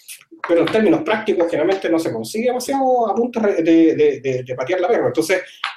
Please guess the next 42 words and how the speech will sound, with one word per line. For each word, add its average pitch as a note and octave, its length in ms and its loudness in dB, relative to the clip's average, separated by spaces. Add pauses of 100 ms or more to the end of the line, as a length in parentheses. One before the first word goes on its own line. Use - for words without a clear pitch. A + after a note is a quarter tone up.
(160)
eh, B2+ 760 2
yo E3 200 0
tengo C4 220 2
esa A3+ 220 0
crítica B3 320 0
en A#3 80 2
realidad, A3+ 400 2 (100)
y, C#3+ 340 -2
y F3+ 40 4
es - 60 2
un G3+ 100 -4
poco F3 200 2
autocrítica, G3 760 0
yo D3+ 100 2
me, C3+ 240 -2
me C3 100 -4
pillo D#3 220 0
a C#3+ 60 -2
mí D3 60 -4
mismo D#3 340 0
haciendo D#3+ 320 2
eso D3+ 400 0 (200)
a - 40 -18
cada - 240 -2
rato. - 240 -12 (840)
De C3 160 -4
hecho, C3 160 -2
como C3+ 180 2
terapia, D#3+ 540 2
eh, B2+ 280 -2
tengo D3+ 200 0
un C3+ 80 0
blog F#3+ 220 0
donde F#3 160 0
escribo F#3+ 340 0
la, F3 180 0
los E3 200 2
reclamos, D#3+ 380 -2 (140)
<laughs> A3 100 0
así - 320 -6
que - 180 -4
así, - 220 -2